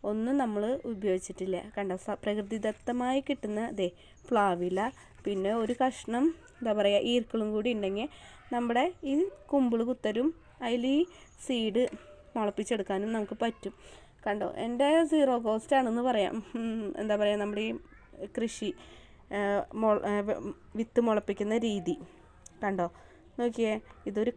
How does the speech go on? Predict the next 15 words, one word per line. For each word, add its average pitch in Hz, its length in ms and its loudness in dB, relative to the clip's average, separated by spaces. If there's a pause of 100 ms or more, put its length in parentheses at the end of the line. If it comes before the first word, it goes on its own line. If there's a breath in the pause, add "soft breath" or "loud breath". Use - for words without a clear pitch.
കാപ്പിപ്പൊടിയുടെ 202 880 0
കവറാണ്, 175 540 0 (340)
കുഞ്ഞൊരു 208 540 0
കാ-, 208 180 0
പത്ത് 214 240 0
രൂപയ്ക്കൊക്കെ 247 360 6
നമ്മൾ 262 240 2
മേടിക്കില്ല, 254 400 4
അങ്ങനത്തെ 175 300 -4
കാപ്പിപ്പൊടിയുടെ 208 720 -6
കവറിലാണ് 202 600 -2 (400 loud breath)
ഞാൻ 247 180 2
ഈ 233 60 2
വെണ്ടക്കായ 202 540 0
വിത്ത് 214 360 -2